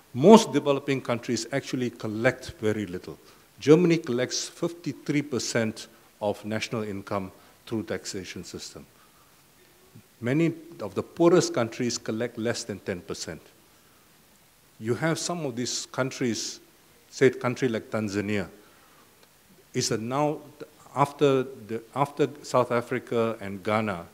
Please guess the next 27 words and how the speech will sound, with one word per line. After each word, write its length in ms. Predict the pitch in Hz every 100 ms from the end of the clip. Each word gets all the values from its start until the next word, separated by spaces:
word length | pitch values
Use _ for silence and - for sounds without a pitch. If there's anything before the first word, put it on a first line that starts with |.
| -
Tanzania 520 | - 113 110 113 117 117
is 120 | 104
the 80 | 95
third 320 | - 139 131
largest 440 | 113 110 107 107
gold 240 | - 110 107
producer 540 | 101 98 95 - 92 90 - -
in 180 | 104
Africa. 460 | 95 92 - - 80 - - - _ _ _ _ _ _ _ _ _ _ -
Can 160 | 123
anybody 520 | 131 156 143 139 139 135 - -
here 240 | - 127 120
tell 240 | 123 120
me 200 | 117 117
how 160 | 113 113
m-, 180 | 120 - -
how 120 | 113
m-, 180 | 117 117
how 180 | - 117
much, 380 | 113 113 - -
uh, 160 | 101
Tanzania 540 | 95 107 104 107 107 101
gets 280 | 104 98 -
from, 360 | - 92 92 87
from, 480 | - 92 92 92 92
uh, 1200 | 87 82 80 - - - - - _ - _ 95
um, 640 | 90 90 87 85 85 80